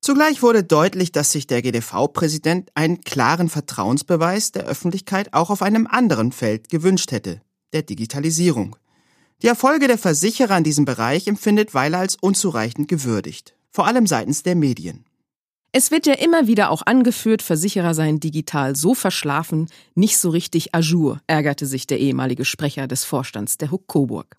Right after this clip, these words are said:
Speaker 2: Dabei habe es die Branche geschafft, innerhalb von zwei, drei Wochen im Frühjahr ungefähr neunzig Prozent unserer Mitarbeiter ins Homeoffice zu bringen.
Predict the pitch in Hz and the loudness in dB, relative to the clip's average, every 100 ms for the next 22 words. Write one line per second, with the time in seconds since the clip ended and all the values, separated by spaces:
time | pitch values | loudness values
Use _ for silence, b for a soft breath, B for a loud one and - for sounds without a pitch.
0 | _ _ b b b - 240 262 294 349 | _ _ b b b -2 2 2 2 2
1 | 294 262 190 180 196 185 151 - 226 - | 2 0 2 2 2 2 -2 0 -2 -2
2 | - - _ - 285 240 208 - 180 - | -10 -14 _ 2 4 4 0 0 0 0
3 | 180 233 160 151 180 185 - 143 - 196 | 0 -2 -2 -2 -4 -4 -4 -4 -2 2
4 | 208 196 - 160 143 131 123 151 262 254 | 2 2 0 0 0 -2 0 2 2 0
5 | - 247 - 175 165 - 156 143 147 151 | -4 -2 0 0 0 -2 -2 0 0 -2
6 | 160 131 135 156 233 - - 151 - 127 | -2 -2 -4 -2 -2 -2 -2 -2 -2 -6
7 | - - - - - 165 | -8 -8 -10 -10 -12 -14